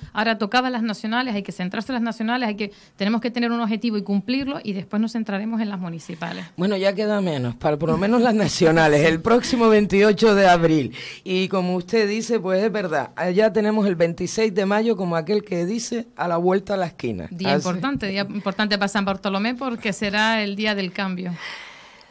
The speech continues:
Speaker 2: Pues Inés Rodríguez, candidata a la alcaldía de este municipio, que ya comienza a presentar, aparte de su equipo, y gran equipo, el de Juan S-,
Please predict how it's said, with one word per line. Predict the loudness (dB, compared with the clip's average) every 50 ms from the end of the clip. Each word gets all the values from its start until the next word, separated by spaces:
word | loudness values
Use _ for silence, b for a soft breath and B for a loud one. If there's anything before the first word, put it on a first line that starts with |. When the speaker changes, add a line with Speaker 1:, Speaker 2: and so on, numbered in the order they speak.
| B B _
Speaker 2:
Pues | -2 2 4 6 6 8 8 6 6 4 2
Inés | 2 4 6 6 4 4 6
Rodríguez, | 4 4 6 6 4 4 4 4 2 2
candidata | 0 -2 0 2 2 4 4 2 2 4
a | 2 4
la | 4
alcaldía | 2 2 0 0 0 2 4 4 4 4
de | 2 2 0
este | 0 0 0 2 2 2
municipio, | 2 4 4 4 4 2 2 0 0 0 0 0 2 2 2 2 2 0
que | -2 -2 0 0 2
ya | 4 4 4 4 4 2
comienza | 0 0 0 2 4 4 4 4 4 2 0 0 0 0 0
a | 2 2 2 2 2 2
presentar, | 0 -2 -4 -2 -2 -4 -4 -4 -2 0 2 4 4
aparte | 4 2 2 2 0 0 0 -2 -2
de | 0 0 0
su | 0 0 0 0
equipo, | -2 -2 -2 -4 -2 0 2 2 2 2 0 B B B B B B B B B B B _ _ B B B -16 B
y | 0 2 4
gran | 6 6 6 6 6 4 4
equipo, | 2 0 0 -2 -2 0 2 2 0 0 -2 0
el | 2 2 2 2 0
de | 0 2 2 2 2 2 -2
Juan | 0 0 2 2 2 2
S-, | 0 -4 -6 -8